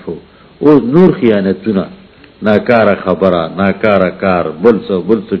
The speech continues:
چغلي، دروغ، بهتان، غیبت، دا به نه کېدی که چېرې اصل کې نه مانه دا، دا اول نه را روان دي. اول یې به را روان دي. ابتلا ده که نه، ازمیښت دی. چې دا نه وي، نو ازمیښت د کوم ځای نه راغی؟ یو طرف ته خبره، بل طرف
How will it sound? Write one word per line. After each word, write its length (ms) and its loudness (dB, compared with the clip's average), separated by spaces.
چغلي، 520 2
دروغ، 400 4
بهتان، 460 0
غیبت، 340 2
دا 120 4
به 80 -4
نه 200 -2
کېدی 400 4
که 80 0
چېرې 300 4
اصل 260 2
کې 200 -4
نه 140 0
مانه 260 2
دا، 160 4
دا 140 2
اول 180 4
نه 100 -4
را 120 -4
روان 280 -8
دي. 160 -20
اول 240 6
یې 80 4
به 120 2
را 180 2
روان 220 -2
دي. 100 -10
ابتلا 380 2
ده 140 4
که 140 -8
نه، 100 -6
ازمیښت 400 0
دی. 120 -12
چې 60 -4
دا 200 2
نه 100 2
وي، 140 2
نو 60 0
ازمیښت 340 2
د 80 4
کوم 180 0
ځای 140 -2
نه 40 -2
راغی؟ 260 -2
یو 220 6
طرف 300 0
ته 80 -2
خبره، 400 4
بل 140 0
طرف 240 0